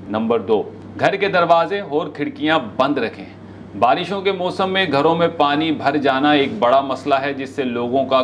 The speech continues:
काफ़ी नुकसान भी हो जाता है, इसलिए बेहतर है आप बारिशों के मौसम में घर की खिड़कियां और दरवाजे अच्छे तरीके से बंद रखें, ताकि पानी घर में दाखिल ना हो सके और घर का फर्नीचर ख़राब ना हो। नंबर तीन,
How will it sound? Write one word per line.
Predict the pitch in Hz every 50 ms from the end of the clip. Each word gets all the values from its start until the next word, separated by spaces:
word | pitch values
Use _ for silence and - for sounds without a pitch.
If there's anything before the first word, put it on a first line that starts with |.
| 127
काफ़ी | - 120 123 - - 135 127
नुकसान | 127 113 - - 123 120 120 120 117
भी | 117 135 135
हो | 117 110 107
जाता | 107 98 92 - 98 92
है, | - - - - -
इसलिए | - - - 127 131
बेहतर | - 127 - - - 139 135
है | 127 139 139
आप | 135 131 110 107
बारिशों | 117 113 120 131 127 - 143 131
के | 123 123 120
मौसम | 117 117 120 117 - 139 131
में | 131 131 127 120 98
घर | - - 117 120 120
की | 117 123 123 107
खिड़कियां | - - 117 110 104 98 117 127 131 131 131
और | - - 117 123 127 131 120
दरवाजे | 113 110 101 104 107 107 104 110 127 131 - - - - - - - -
अच्छे | 147 151 151 - - 185
तरीके | 156 139 156 147 147 143 156 151 147
से | 151 143 117
बंद | 101 95 127 139 143 131
रखें, | 123 117 - 143 143 131 -
ताकि | 123 117 117 110 123 120 101 98
पानी | - 113 113 117 123 123 120
घर | 107 101 107 107 110
में | 113 113 110 101
दाखिल | 113 104 98 98 117 113 110
ना | 107 110 117
हो | 117 110 107 98
सके | - - 95 - - 113 - - - - - - - -
और | - 110 117 110
घर | - - 120 127
का | 131 131 127 117
फर्नीचर | - 113 110 110 113 110 - - 123 127 127 - - -
ख़राब | 113 107 104 107 104 - -
ना | 101 104 98
हो। | 95 87 82 78 - - - - - - 101
नंबर | 101 101 101 101 110 104
तीन, | 101 - 127 127 123 104 -